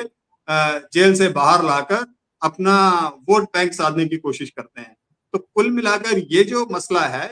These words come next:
ये इसी तरह से, अ, आप देखिए इसका नजरिया और इसके कितने repercussions हैं। अभी एक president, जब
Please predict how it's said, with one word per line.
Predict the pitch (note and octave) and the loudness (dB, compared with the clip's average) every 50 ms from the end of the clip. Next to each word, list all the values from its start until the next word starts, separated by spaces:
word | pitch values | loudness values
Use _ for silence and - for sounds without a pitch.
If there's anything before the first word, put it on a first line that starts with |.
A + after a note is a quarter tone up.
| B3 A#3+ A3+ | -10 -10 -10
ये | |
इसी | A3 - G#3+ G3 G#3 B3 A#3+ | -8 -8 -8 -8 -6 -6 -6
तरह | A#3+ G#3+ F#3+ F3 F#3 F#3+ | -4 -4 -2 0 0 0
से, | F#3 F#3+ F#3+ F#3+ F#3+ F#3 F#3 F3+ - D#3 | 2 4 4 6 6 4 2 0 -6 -6
अ, | D3+ D3 D3+ D3 D3 D3 C#3+ C#3+ C#3 C3+ | -6 -6 -4 -2 -2 -2 -2 -2 -4 -4
आप | D3 D3 C#3+ - D#3+ | -4 -4 -4 -4 -6
देखिए | D#3+ D#3+ E3 G3+ G3 | -6 -2 2 2 4
इसका | G3 F#3+ F3+ - - F#3 | 4 2 0 -2 -6 -6
नजरिया | F3 E3+ D#3+ D#3+ D#3 D#3 F3+ F#3 F3+ F#3 F#3 - _ _ _ - | -6 -6 -8 -10 -8 -6 -4 -2 -2 -4 -6 -10 _ _ _ -8
और | C#3+ D#3+ D#3+ - | -6 -6 -4 -4
इसके | F3+ F3 - - G#3 G#3 | -6 -4 -2 0 0 0
कितने | G3 - F#3 E3 - G#3 G3+ | 0 -2 -4 -4 0 0 0
repercussions | F#3 F3+ F3+ F3+ - F3+ E3+ - G3 F#3 D#3+ - - | 0 0 -4 -6 -4 -4 -4 -4 -4 -4 -4 -4 -8
हैं। | B2 - _ _ _ _ _ - | -10 -10 _ _ _ _ _ -6
अभी | C#3+ E3 G3+ G3+ - | -2 -2 -2 -2 -2
एक | F3+ F#3 F#3 F#3 | -2 -2 -2 0
president, | F3 E3+ E3+ A3+ G#3 G#3 G3+ D#3 - - | -2 -4 -2 -2 -2 -2 -2 -2 -6 -6
जब | E3 D#3+ D#3+ D#3+ F#3 | -6 -6 -6 -6 -8